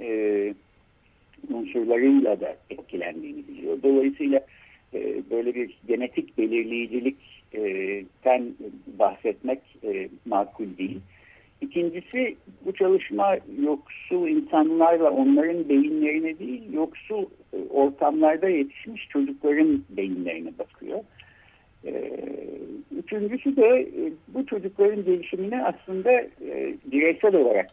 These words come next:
takip etmek lazım. Ve, e, kontrollü o tür, e,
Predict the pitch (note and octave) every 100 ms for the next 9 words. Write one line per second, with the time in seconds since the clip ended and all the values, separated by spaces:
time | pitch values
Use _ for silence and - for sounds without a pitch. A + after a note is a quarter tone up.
0 | _ - F#2+ - F2+ E2+ - D#2+ _ E2
1 | E2 E2 F#2+ - _ _ C3+ C#3+ C#3 -
2 | B2+ A#2 A#2 - - - - - - -
3 | C3 C3 C#3+ C3 C#3+ G3+ F3+ F3+ C#3 -
4 | - A2 G2